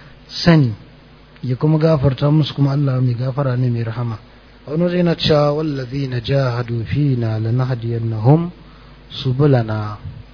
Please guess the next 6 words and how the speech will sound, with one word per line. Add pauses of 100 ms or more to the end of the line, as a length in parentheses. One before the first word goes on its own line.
(600)
Waɗanda
suka
yi
ƙoƙari
cikin
biyayyanmu,